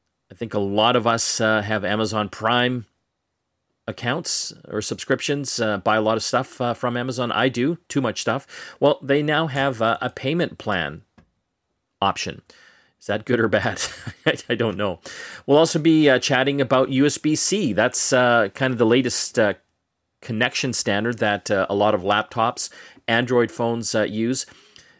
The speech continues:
Apple, though, uh, they've, uh, been sticking with their Lightning connectors for their phones, but that, uh, could be changing. The European Union is mandating that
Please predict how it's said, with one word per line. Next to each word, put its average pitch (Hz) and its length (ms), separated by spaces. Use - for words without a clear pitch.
Apple, 165 320
though, 117 360
uh, 107 200
they've, 110 400
uh, 113 180
been 110 300
sticking 120 460
with 113 180
their 120 140
Lightning 135 360
connectors 104 480
for 104 120
their 95 100
phones, 117 380
but - 160
that, 131 340
uh, 139 240
could 135 200
be 147 140
changing. 131 560
The 117 80
European 127 500
Union 123 340
is 107 400
mandating 113 800
that 98 220